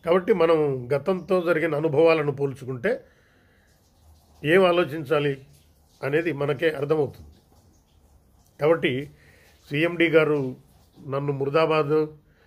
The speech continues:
జిందాబాద్ అని మీరేమన్నా నేను పట్టించుకునే అవసరం లేదు, నేను నా ధోరణిలో పనిచేసుకెళ్తాను,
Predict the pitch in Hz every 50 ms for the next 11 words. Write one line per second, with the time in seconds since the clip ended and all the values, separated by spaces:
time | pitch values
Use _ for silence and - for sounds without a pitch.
0 | _ _ - 123 127 151 147 151 160 160 151 151 143 147 143 143 139 139 139 131
1 | 143 151 156 160 156 156 151 185 190 160 151 135 131 143 117 156 143 147 - 165
2 | 143 147 139 131 127 - 147 135 143 143 143 147 147 165 233 240 175 156 160 160
3 | 156 143 135 131 127 123 139 139 147 156 170 175 165 147 139 131 127 139 131 -
4 | - - 123 110 101 - 120 113 131 202